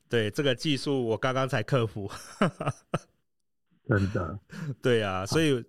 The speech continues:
Speaker 1: 都是我们第一次。那因为，呃，张总这边啊，其实是也是有跟我讨论说，哎，未来我们也希望可以增进更多的一个交流机会，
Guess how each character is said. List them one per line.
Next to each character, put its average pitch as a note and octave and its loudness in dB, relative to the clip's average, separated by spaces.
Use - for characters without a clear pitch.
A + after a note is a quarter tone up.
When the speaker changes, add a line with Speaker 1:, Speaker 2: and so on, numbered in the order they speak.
Speaker 1:
都 C#3 2
是 C#3+ -2
我 B2 0
们 A2 -2
第 B2 0
一 B2 0
次。 B2 -2
那 C#3+ 0
因 C#3+ -4
为， C3+ 2
呃， A2 0
张 C#3+ 0
总 A2 -4
这 A#2+ -4
边 A#2+ -2
啊， G#2+ 0
其 A2+ -6
实 A2 -4
是 A#2+ -4
也 G2+ -2
是 A2 -6
有 G#2 -2
跟 G#2+ -4
我 A2 -4
讨 G2+ -6
论 G#2+ -4
说， A#2 -4
哎， A#2+ -2
未 C3 0
来 G#2+ 0
我 F#2+ -4
们 G2 -6
也 F#2 -6
希 G#2+ -8
望 A#2 -2
可 A2 -4
以 G2 -2
增 A#2 -4
进 A2+ -6
更 A2+ -2
多 A2 -2
的 G#2 0
一 G2 -2
个 G2+ 2
交 A#2 0
流 A2+ -2
机 A2+ -6
会， A#2 -2